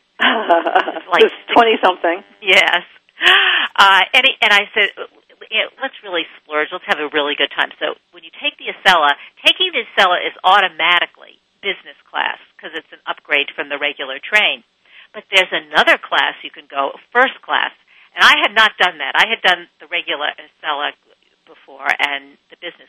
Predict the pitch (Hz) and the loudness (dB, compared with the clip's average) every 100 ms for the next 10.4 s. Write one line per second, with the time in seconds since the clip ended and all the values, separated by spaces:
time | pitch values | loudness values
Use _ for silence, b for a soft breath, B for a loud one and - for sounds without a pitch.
0 | _ 147 139 226 269 - 320 226 - 151 | _ -8 -6 -4 -4 0 0 0 -2 0
1 | 165 170 - 147 151 - 165 151 B B | 2 0 -6 -18 -18 -20 -20 -20 B B
2 | B 156 156 - 170 170 165 151 160 _ | B -8 -4 -4 -2 -2 -2 -4 -8 _
3 | 165 160 156 156 _ 165 151 165 156 - | -16 -16 -18 -20 _ -16 -10 -8 -8 -12
4 | 170 160 - _ 170 151 147 143 _ - | -18 -18 -18 _ -6 0 0 -2 _ -16
5 | 160 - _ _ 190 165 185 190 214 175 | -16 -16 _ _ -4 2 2 4 2 0
6 | 165 190 - 226 240 240 269 294 196 160 | -2 -2 2 2 2 4 4 4 0 -2
7 | 170 160 - 170 156 165 190 185 240 427 | -12 -16 -20 -10 -8 -2 4 4 6 4
8 | 359 190 165 151 131 202 330 359 - - | 4 6 4 2 0 2 2 2 -6 -6
9 | 214 190 185 - 269 285 226 156 120 - | -4 -2 -4 -6 -6 -4 -2 -2 -2 -4
10 | - 139 - | -20 -20 -6